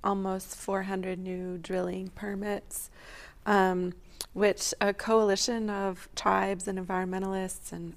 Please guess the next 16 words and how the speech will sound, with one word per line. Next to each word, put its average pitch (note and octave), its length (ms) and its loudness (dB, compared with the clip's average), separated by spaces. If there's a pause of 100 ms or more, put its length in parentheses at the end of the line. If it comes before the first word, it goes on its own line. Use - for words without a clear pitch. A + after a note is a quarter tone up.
archaeologists F#3+ 920 -4
have F3+ 280 -8
really F3+ 380 -4 (400)
been F#3 320 -4
opposing A3 560 0
and F3 160 -6
pushing A3+ 340 -2
back G3 300 4
on F#3+ 160 0
this F3+ 140 -6
development F3+ 580 -2
for - 80 -10
years F#3 420 0
and F3 160 -2
years, F3 540 -4 (120)
um, E3 360 -2